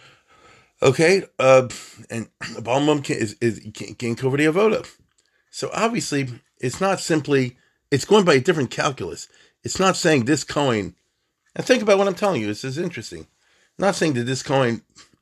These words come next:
um, doesn't have the right piety, or tzidkus, or lishma. He does. But he's a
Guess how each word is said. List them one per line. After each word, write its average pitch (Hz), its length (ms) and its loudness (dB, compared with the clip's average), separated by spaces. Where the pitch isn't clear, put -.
um, 92 360 -10
doesn't 120 220 2
have 101 100 2
the 95 80 0
right 98 220 0
piety, 92 600 -4
or 101 120 -8
tzidkus, 127 560 -4
or 98 120 -4
lishma. 98 680 0
He 147 100 -4
does. 240 400 2
But 131 220 0
he's 143 260 -2
a 143 180 2